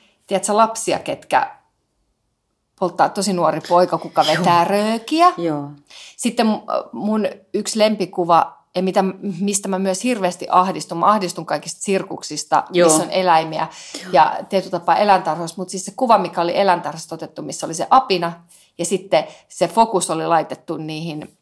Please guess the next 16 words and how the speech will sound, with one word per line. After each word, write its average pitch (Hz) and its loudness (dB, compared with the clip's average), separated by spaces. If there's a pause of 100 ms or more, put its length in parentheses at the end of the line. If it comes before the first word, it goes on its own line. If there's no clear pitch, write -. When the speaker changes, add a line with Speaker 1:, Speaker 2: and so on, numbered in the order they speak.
(160)
Speaker 1:
tarkennettu 170 0
siihen 170 -4
ihmismassaan, 175 -2
mitkä 160 -10
tuijottaa - -2
sitä. - -8
Et - -6
Kubrick 208 -6
on 160 -2
ollut 165 -2
niin 160 -8
kuin 180 -2
Speaker 2:
Se - 0
ei 285 8
Speaker 1:
häkin-, 285 6
Speaker 2:
muuten 247 4